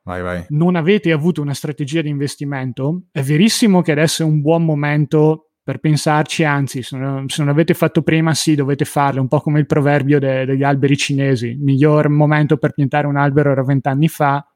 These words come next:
Speaker 2: il secondo è adesso.
Speaker 1: Yes.
Speaker 2: Però non fatevi prendere dalla frenesia, una volta acquisita la strategia e capita, di metterla subito in pratica di corsa,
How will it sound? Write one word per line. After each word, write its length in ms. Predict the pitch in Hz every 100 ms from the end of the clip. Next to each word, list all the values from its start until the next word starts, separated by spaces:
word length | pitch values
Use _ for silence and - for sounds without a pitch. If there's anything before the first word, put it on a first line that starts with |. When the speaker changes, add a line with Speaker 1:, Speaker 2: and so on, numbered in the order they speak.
| _
Speaker 2:
il 100 | 151
secondo 480 | 151 - 135 131
è 20 | 135
adesso. 520 | 127 123 - 120 117 _ -
Speaker 1:
Yes. 420 | - - - _
Speaker 2:
Però 400 | 180 190 196 - - _ _ -
non 320 | 156 185 226
fatevi 420 | - 170 170 165
prendere 400 | - 170 165 143
dalla 180 | 139 135
frenesia, 680 | - 147 156 208 170 160 180
una 200 | 175 151
volta 480 | 147 151 147 151
acquisita 500 | 147 - 143 131 156
la 60 | 147
strategia 480 | - 135 143 131 151
e 40 |
capita, 360 | 139 185 147 202
di 100 | 190
metterla 340 | 165 147 156
subito 360 | 156 - 160 156
in 100 | 147
pratica 420 | - 151 147 -
di 140 | 139 180
corsa, 640 | 160 139 123 151 156 175